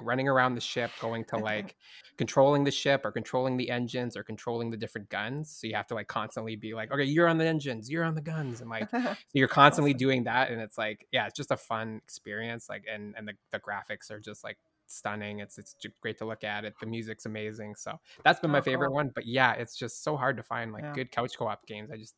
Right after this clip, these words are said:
Speaker 1: think they're, like, underdeveloped at this point
Speaker 2: Yeah.
Speaker 1: because developers usually just go the, the multiplayer route, right?
Speaker 2: I
Speaker 1: So
Speaker 2: don't, I don't think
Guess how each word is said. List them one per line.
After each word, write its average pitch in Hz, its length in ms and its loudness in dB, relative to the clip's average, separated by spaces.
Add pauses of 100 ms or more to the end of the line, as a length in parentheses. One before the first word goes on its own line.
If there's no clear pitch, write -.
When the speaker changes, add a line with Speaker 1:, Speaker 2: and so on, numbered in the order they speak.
Speaker 1:
think 113 200 -10
they're, 113 140 -8
like, 107 280 -8 (480)
underdeveloped 113 800 -2
at 120 140 -6
this 117 160 -12
point 113 400 -6
Speaker 2:
Yeah. 117 60 -12
Speaker 1:
because 110 440 -8 (880)
developers 110 480 -2
usually 113 200 -6
just 104 200 -12
go 113 160 -10
the, - 340 -12
the 123 80 -10
multiplayer 120 560 -6
route, 120 200 -8
right? 120 220 -10
Speaker 2:
I 208 80 10
Speaker 1:
So 202 60 4
Speaker 2:
don't, 277 320 12
I 233 100 12
don't 392 260 6
think 494 320 0